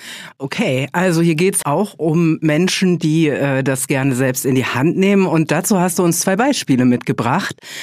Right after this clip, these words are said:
Einmal den Fall eines zweiunddreißigjährigen Firmeninhabers mit kleinem bis mittlerem Einkommen. Und der zweite Fall ist eine neunundvierzigjährige Unternehmerin, die mehr verdient und auch schon Immobilien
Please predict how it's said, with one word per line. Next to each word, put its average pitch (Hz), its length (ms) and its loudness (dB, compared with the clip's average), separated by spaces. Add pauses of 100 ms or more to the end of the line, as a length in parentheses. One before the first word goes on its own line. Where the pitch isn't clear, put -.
(300)
Einmal 180 520 2
den 147 180 2
Fall 139 300 0
eines 131 320 0
zweiunddreißigjährigen 135 1040 0
Firmeninhabers 170 960 2 (320)
mit - 140 -2
kleinem 185 420 2
bis 165 180 2
mittlerem 170 420 2 (100)
Einkommen. 247 640 2 (280)
Und 151 140 0
der 139 100 0
zweite 233 460 0
Fall 156 320 -2
ist - 180 -4
eine 147 180 0
neunundvierzigjährige 156 1160 2
Unternehmerin, 175 840 2 (320)
die 160 60 2
mehr 156 220 4
verdient 180 420 2
und 170 140 0
auch 151 120 0
schon 175 180 0
Immobilien 151 680 2